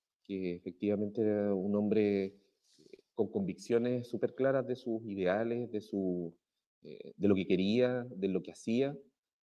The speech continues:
pero también un gallo muy particular porque le gustaba disfrutar. Entendía que, que una cosa era la lucha y otra cosa era el disfrutar la vida. Y en ese sentido, entonces, él era una persona que,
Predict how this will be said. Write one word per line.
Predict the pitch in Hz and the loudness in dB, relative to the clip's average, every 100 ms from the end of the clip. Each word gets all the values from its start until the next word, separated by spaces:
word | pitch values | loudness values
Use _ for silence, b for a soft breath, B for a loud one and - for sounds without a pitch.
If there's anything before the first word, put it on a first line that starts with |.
| _ _ | _ _
pero | 101 98 98 95 92 80 78 - | 0 2 2 0 -2 -4 -8 -8
también | 95 110 | -4 -2
un | 117 | 0
gallo | 117 117 | 0 2
muy | 110 | 0
particular | 113 - - 113 110 123 - | -2 -6 -4 0 0 0 -2
porque | 131 - 110 101 95 - b b _ _ _ _ _ _ _ _ _ | -6 0 2 2 0 -6 b b _ _ _ _ _ _ _ _ _
le | - 107 | 0 2
gustaba | 104 101 123 | 2 2 4
disfrutar. | 117 107 92 92 - _ _ _ _ | 4 2 -2 -4 -6 _ _ _ _
Entendía | 104 104 98 98 107 110 | -12 -8 -6 -2 0 0
que, | 110 104 101 98 95 92 90 90 87 85 _ _ _ _ | -2 -2 0 0 -2 -2 -4 -4 -6 -8 _ _ _ _
que | 107 | -2
una | 101 | -2
cosa | 101 113 - 110 | 0 -4 -2 -2
era | 107 101 | 0 0
la | 95 | 0
lucha | 90 107 135 - 143 175 - _ _ | 0 0 0 -2 -4 -4 -16 _ _
y | 98 | -4
otra | 110 113 | -4 -4
cosa | 104 110 113 | -4 -4 -2
era | 113 107 | 0 0
el | 101 | -2
disfrutar | - 98 98 | -6 -4 0
la | 90 | 2
vida. | 101 92 82 _ _ _ _ _ _ | 2 0 -2 _ _ _ _ _ _
Y | 98 | -2
en | 101 | -2
ese | 101 101 | -2 -8
sentido, | 104 95 107 104 | -10 -6 -4 -2
entonces, | 107 104 104 | -4 -6 -6
él | 101 101 | -4 -2
era | 101 | 0
una | 98 95 95 95 95 | -2 -4 -4 -4 -6
persona | 92 - 104 | -8 -6 -4
que, | 98 92 92 90 80 | -2 0 0 0 -2